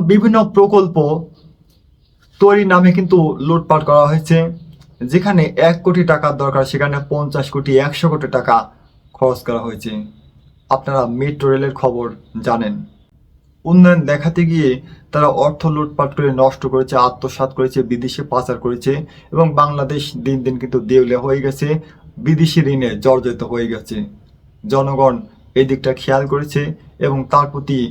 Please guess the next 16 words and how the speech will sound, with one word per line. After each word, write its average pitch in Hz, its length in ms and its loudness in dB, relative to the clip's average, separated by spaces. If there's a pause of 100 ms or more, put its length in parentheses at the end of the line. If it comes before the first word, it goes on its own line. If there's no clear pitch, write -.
(840)
আস্থা 139 340 0 (100)
হারিয়ে 120 280 -6
ফেলেছে। 107 320 -12 (1080)
তিনি 240 160 6 (140)
সময় 208 320 4
পেলেই 214 300 2 (580)
তার 190 140 4 (100)
বিরোধী 185 400 6 (320)
বা 170 80 4 (100)
তার 175 200 4
জন্য 175 200 0
হুমকি 170 380 2 (540)
তাদের 170 280 4 (1120)
তিনি 180 160 6
গুম 170 320 4
করেছে, 165 380 2